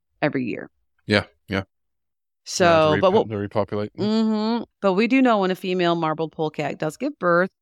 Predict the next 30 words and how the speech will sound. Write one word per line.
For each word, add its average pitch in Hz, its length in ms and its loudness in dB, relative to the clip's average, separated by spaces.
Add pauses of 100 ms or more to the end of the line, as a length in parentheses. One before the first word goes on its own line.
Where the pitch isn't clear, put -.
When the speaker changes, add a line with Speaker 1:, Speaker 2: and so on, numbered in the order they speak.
(260)
Speaker 1:
her 180 140 -6
cubs 185 360 0
or 196 60 -4
her 190 240 -2 (100)
kits, - 560 -6
I, 165 80 -4
what - 100 -8
I 147 200 -2
wanna 139 180 -4
call 135 280 -4
'em, 151 120 -6 (680)
the 156 120 -12
litter 170 220 -2
size 160 380 2
is 151 100 -10
anywhere 156 260 0
from 165 160 -8
four 151 280 -2
to 190 180 -2
eight, - 460 -4 (540)
and 156 760 0
they're 151 100 -2
darling, 143 680 -4 (360)
Speaker 2:
Mm-hmm. 143 220 -8
Speaker 1:
and, 180 260 -4
and 147 600 2
their 151 100 0
eyes 165 260 2
are 196 80 -6
closed, 165 720 0